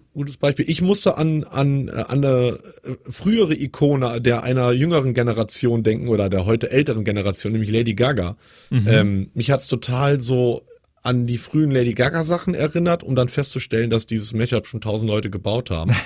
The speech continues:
Speaker 2: <laughs>
Speaker 1: Ähm, mich hat's total an, äh, Pokerface irgendwie, äh, erinnert.
Speaker 2: Mhm.
Speaker 1: Und, äh,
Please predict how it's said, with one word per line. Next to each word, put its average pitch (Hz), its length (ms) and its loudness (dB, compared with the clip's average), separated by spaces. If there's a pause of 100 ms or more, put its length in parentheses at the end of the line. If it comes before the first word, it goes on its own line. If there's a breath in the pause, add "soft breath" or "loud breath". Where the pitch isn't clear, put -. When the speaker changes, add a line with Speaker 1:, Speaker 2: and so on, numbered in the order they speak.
(100)
Speaker 2:
<laughs> 117 300 -2
Speaker 1:
Ähm, 101 480 0
mich - 220 -6
hat's 117 140 -2
total 117 420 -4
an, 113 400 -2 (100)
äh, 95 400 -6
Pokerface 110 800 -2
irgendwie, 92 540 -2
äh, 85 360 -12
erinnert. 90 600 -4 (380 soft breath)
Speaker 2:
Mhm. 110 360 2
Speaker 1:
Und, 104 520 -2
äh, 98 560 0